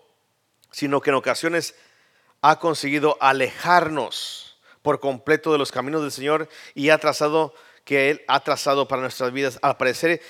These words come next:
es que usted lucha por obtener, lucha por salir de las tribulaciones, las angustias, los hambres, las persecuciones, las desnudeces en su vida,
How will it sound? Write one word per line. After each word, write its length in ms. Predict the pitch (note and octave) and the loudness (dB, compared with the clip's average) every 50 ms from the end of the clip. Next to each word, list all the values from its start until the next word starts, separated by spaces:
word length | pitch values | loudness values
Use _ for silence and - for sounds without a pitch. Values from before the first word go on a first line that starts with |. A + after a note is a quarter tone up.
| - - - | -20 -10 -2
es 200 | - D#3 D3+ - | -2 -2 -2 -2
que 160 | - D3 D3 | -4 -4 -4
usted 480 | C3+ - - - - E3 E3 E3+ D#3 B2+ - - - - | -4 -6 -6 -2 2 4 4 4 2 0 -14 -20 -18 -10
lucha 800 | - A#2+ D3 E3+ A3+ A#3+ - - - E3+ E3 D#3 E3 E3+ E3+ D#3+ - - - _ | -4 0 2 2 2 2 2 0 2 6 6 6 6 4 0 -4 -12 -20 -10 _
por 140 | - D#3 D#3 | 2 6 6
obtener, 680 | D#3+ D3 - - - - D3+ C#3+ D3 E3 F3 F3 E3 D3 | 6 6 4 -2 -2 0 0 0 2 4 4 4 4 2
lucha 360 | C#3 D#3+ F#3+ G3 - - F#3 | 2 0 0 2 2 0 0
por 260 | - - F#3 F3 D3 | 2 6 4 4 4
salir 760 | - - - E3 D3+ C#3+ D3 D#3+ F#3+ G#3 G#3 G3 F#3 D#3+ - - - - - | 4 0 2 4 4 4 4 2 0 0 2 2 2 2 -2 -8 -20 -12 -2
de 80 | - D3 | 2 2
las 160 | D3 C3 - | 2 2 0
tribulaciones, 760 | - D3+ D3+ C3+ C#3 C#3 B2+ A#2+ - - - F#3 F#3 F3+ F3 | -2 -2 -2 0 2 0 0 0 0 0 2 2 4 4 4
las 220 | D#3+ D3+ - - | 4 2 2 2
angustias, 520 | D3+ C#3 C3 B2 D3+ F3+ E3 - - F3 D#3+ | -4 -4 -2 -2 -4 -4 -4 -2 -2 0 2
los 220 | D#3 C3+ - - | 2 2 2 4
hambres, 200 | D#3+ E3+ F3 F3 | 4 4 4 2
las 100 | E3 C3+ | -2 -2
persecuciones, 680 | - D3+ C#3 - C3 B2 C3 B2+ - - E3+ E3+ E3+ D#3+ | -2 -4 -6 -6 -8 -10 -10 -8 -2 2 2 2 2 2
las 120 | D3+ C#3+ | -2 -2
desnudeces 680 | B2 B2 A2+ A#2 B2+ C3 D#3 E3 C#3+ D#3 D#3 - - - - - - - | -2 -4 -6 -6 -4 0 0 0 0 -2 -8 -10 -10 -16 -18 -16 -6 0
en 220 | - D#3+ D#3+ F3 | 2 2 2 2
su 220 | E3 - F#3 F3+ E3 | 0 2 2 2 4
vida, 440 | D#3+ F#3+ F#3 D#3 D3 D3 D3+ D3 | 4 2 4 6 6 4 4 2